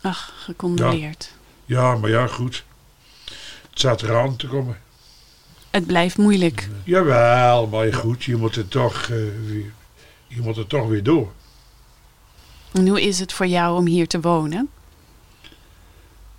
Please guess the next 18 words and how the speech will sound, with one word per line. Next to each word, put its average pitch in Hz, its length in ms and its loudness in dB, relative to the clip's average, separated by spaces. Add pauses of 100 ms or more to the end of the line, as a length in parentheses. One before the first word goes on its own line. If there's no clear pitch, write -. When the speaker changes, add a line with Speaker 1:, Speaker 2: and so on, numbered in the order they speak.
(600)
Speaker 2:
Eh, 110 360 -6 (220)
ja. 107 360 -6 (200)
<clears throat> - 100 -8 (3000)
Ja, 139 260 0
van 135 140 -4
de 131 80 -2
ene 135 240 0
kant, 139 360 -2
eh, 123 300 0
zeg 120 320 0
ik, 127 220 -4
eh, 135 120 0 (160)
het 123 220 -6 (720)
rottig. 127 640 -2 (2000)
Ik 123 140 -12
wil 107 280 -4
er, 101 120 -8
eh, 95 60 -10